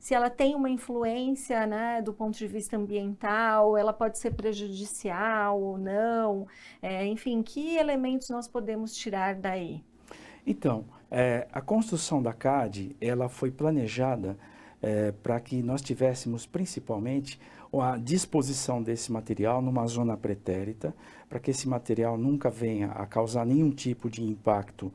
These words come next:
Speaker 2: à região. E é importante destacar o seguinte: esses sedimentos que estão, que estavam lá,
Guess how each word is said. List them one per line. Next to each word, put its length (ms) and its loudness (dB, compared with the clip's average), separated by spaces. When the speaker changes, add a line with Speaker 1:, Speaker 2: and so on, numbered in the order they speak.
Speaker 2:
à 200 2
região. 600 0
E 360 6
é 60 4
importante 480 4
destacar 420 2
o 60 2
seguinte: 520 -4
esses 280 4
sedimentos 560 0
que 100 -8
estão, 320 -2
que 160 -8
estavam 480 2
lá, 240 4